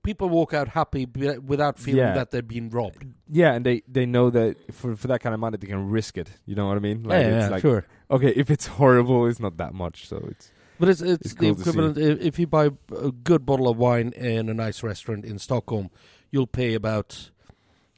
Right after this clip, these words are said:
Speaker 1: eighty euros.
Speaker 2: Yeah.
Speaker 1: Uh, p-, for good.
Speaker 2: Yeah, this
Speaker 1: Not,
Speaker 2: is
Speaker 1: not,
Speaker 2: kinda
Speaker 1: like,
Speaker 2: like,
Speaker 1: exceptional, but
Speaker 2: yeah,
Speaker 1: good.
Speaker 2: yeah.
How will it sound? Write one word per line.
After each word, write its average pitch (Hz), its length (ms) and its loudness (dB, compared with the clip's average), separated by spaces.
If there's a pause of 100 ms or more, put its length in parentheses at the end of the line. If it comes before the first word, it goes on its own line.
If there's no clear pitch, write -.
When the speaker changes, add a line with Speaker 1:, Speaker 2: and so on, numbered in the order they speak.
(260)
Speaker 1:
eighty 127 240 0
euros. 98 380 -6 (540)
Speaker 2:
Yeah. 147 320 0 (200)
Speaker 1:
Uh, 151 120 2
p-, - 220 -6
for 160 140 4
good. 127 500 0
Speaker 2:
Yeah, 160 180 0
this 143 100 -2
Speaker 1:
Not, 165 160 6
Speaker 2:
is 180 80 -4
Speaker 1:
not, 220 60 4
Speaker 2:
kinda 180 160 6
Speaker 1:
like, 151 80 4
Speaker 2:
like, - 100 -4
Speaker 1:
exceptional, 143 480 -6
but 139 100 0
Speaker 2:
yeah, 143 140 0
Speaker 1:
good. 104 240 0
Speaker 2:
yeah. 104 260 -4